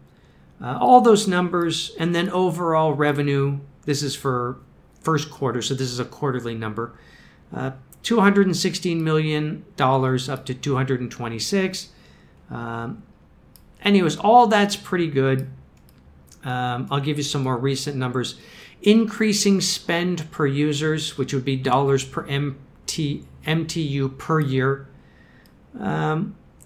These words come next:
it looks like if you annualize the two thousand twenty-two numbers, your average monthly transacting user is gonna spend about five hundred and fifty dollars per year on the platform. Now, that's not revenue, that's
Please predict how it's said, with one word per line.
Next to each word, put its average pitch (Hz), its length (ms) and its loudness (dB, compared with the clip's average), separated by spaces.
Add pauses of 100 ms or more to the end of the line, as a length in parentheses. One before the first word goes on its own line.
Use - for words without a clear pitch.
(160)
it 202 180 6
looks 214 380 2
like 202 260 2
if 175 140 0
you 175 140 -2
annualize 170 960 0
the 143 100 -2
two 160 220 -4
thousand 147 440 0
twenty-two 143 380 -4
numbers, 131 460 0
your 151 160 -4
average 165 580 -2
monthly 151 400 -2
transacting 135 640 -2
user 127 300 -2
is 113 100 -6
gonna 135 200 -2
spend 135 300 -4
about 120 380 -4 (480)
five 151 520 4
hundred 139 360 2
and 127 160 0
fifty 131 340 -4
dollars 117 420 -2
per - 200 -6
year 113 400 -6
on 117 160 -4
the 110 80 -8
platform. 101 500 -10 (560)
Now, 117 120 -6
that's 127 280 -2
not 135 180 0
revenue, 196 400 4
that's 147 280 -2